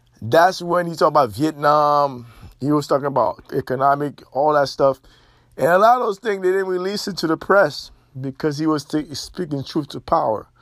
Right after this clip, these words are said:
A lot of those things, they put him doc-, in documentary, and they leaked them out to, to, you know,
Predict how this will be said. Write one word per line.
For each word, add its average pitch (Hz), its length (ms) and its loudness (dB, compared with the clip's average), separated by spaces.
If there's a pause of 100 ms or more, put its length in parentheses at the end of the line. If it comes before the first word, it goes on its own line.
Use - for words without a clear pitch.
(300)
A - 100 0
lot 143 200 4
of 160 60 -2
those 160 160 -2
things, 156 280 -4
they 143 80 0
put 147 180 -6
him 143 140 -4
doc-, 123 220 2
in 139 100 -8
documentary, 151 840 -2 (720)
and 135 260 0
they 139 140 0
leaked 160 380 0
them 160 200 2
out 156 440 4
to, 147 180 -18
to, 120 380 -6
you 131 40 -6
know, 110 300 -2